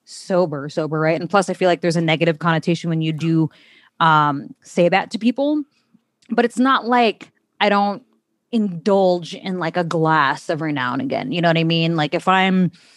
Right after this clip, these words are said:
with friends, obviously now, again, we're in a pandemic, but, you know, like, if I'm virtually hanging out with people and I wanna have a glass of wine, I'll fucking have a glass of wine.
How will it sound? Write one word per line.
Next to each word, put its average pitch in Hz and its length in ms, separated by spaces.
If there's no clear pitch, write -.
with 180 200
friends, 185 340
obviously 180 400
now, 165 360
again, 156 380
we're 165 120
in 165 60
a 151 40
pandemic, 165 420
but, 160 140
you 240 80
know, 185 140
like, 165 180
if 175 140
I'm 208 200
virtually 185 520
hanging 170 220
out 185 140
with 196 100
people 165 260
and 160 80
I 160 40
wanna 160 140
have 165 120
a 156 40
glass 156 240
of 151 80
wine, 165 380
I'll 196 80
fucking 185 320
have 170 100
a 165 60
glass 160 220
of 156 80
wine. 170 340